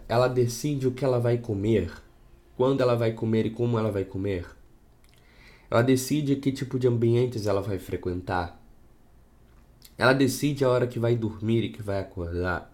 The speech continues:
acordar. Ela decide que ambientes ela fre-, vai frequentar e que compromissos ela vai assumir. Ela decide se ela vai ou não fazer aquela viagem.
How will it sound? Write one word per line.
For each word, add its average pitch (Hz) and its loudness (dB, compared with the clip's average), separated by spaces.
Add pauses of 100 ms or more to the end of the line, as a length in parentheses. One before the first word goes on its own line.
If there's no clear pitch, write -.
acordar. 92 -4 (880)
Ela 127 2
decide 135 -2 (380)
que 156 -2 (220)
ambientes 127 2
ela 120 2
fre-, 120 -2
vai 120 2
frequentar 117 -2
e 113 0
que 117 -10
compromissos 123 -2
ela 107 0
vai 98 0
assumir. 92 -2 (1300)
Ela 139 2
decide 131 0 (800)
se - -2
ela 123 4
vai 123 4
ou 127 4
não 120 2
fazer 117 0
aquela 110 -2
viagem. 104 -2